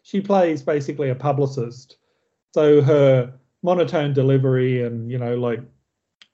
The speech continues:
frozen features, you know, 'cause she's, you can, she's not very expressive, and, you know, over-the-top clothes actually work in that role as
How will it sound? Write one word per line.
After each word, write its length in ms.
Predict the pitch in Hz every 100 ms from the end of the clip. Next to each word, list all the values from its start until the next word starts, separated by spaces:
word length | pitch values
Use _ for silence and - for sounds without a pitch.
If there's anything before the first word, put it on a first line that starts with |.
| _ _ _
frozen 680 | 156 139 135 135 135 120 120
features, 680 | 135 123 - 127 120 113
you 60 | 131
know, 60 | 120
'cause 60 | 135
she's, 160 | 135 135 -
you 100 | 135
can, 160 | 147 135
she's 300 | 160 135 - _ -
not 200 | 196 160
very 120 | 127
expressive, 560 | - - 131 - 120 131 - _ _ _ _ _ 139
and, 400 | 143 135 131 135
you 80 |
know, 160 | 135 120
over-the-top 540 | 147 143 135 135 135 135
clothes 320 | 156 135 190
actually 280 | 208 220 175
work 600 | 160 160 117 113 - _ _ _ _ _ -
in 160 | 151 147
that 200 | 131 151
role 640 | 147 135 123 120 139 -
as 600 | 147 139 127 120 113